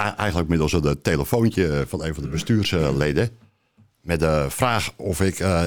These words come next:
interesse had om daar eens over na te denken. En, eh, te gaan praten.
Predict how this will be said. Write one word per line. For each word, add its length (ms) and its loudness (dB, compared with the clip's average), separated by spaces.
interesse 840 0
had 380 -4
om 180 -8
daar 160 0
eens 100 -2
over 200 -2
na 140 0
te 120 -8
denken. 280 -6
En, 340 -6
eh, 160 -6
te 120 -6
gaan 220 -6
praten. 360 -4